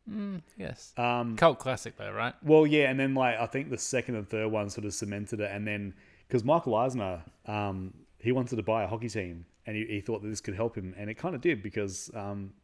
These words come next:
Speaker 2: the Anaheim Duck, Ducks
Speaker 1: are now a real team.
Speaker 2: Yeah, yeah. So yeah,
Speaker 1: And I think they do all right some years.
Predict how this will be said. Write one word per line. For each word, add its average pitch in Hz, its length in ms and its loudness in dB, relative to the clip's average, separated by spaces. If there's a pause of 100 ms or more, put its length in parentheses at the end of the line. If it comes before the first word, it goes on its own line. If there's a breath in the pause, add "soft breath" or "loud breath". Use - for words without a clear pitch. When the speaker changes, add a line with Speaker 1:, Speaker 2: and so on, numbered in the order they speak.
(140)
Speaker 2:
the 117 160 -6
Anaheim 110 460 -4
Duck, 113 280 -6 (120)
Ducks - 560 -6 (380)
Speaker 1:
are 120 80 -2
now 120 320 2
a 123 100 0
real 139 240 0
team. 156 400 -2
Speaker 2:
Yeah, 190 160 4
yeah. 156 240 2
So 98 380 -4 (280)
yeah, 147 140 -6 (1040)
Speaker 1:
And 139 100 0
I 143 60 4
think 185 240 0
they 185 80 0
do 180 180 2
all 170 60 4
right 151 300 2
some 107 240 0
years. 104 400 -8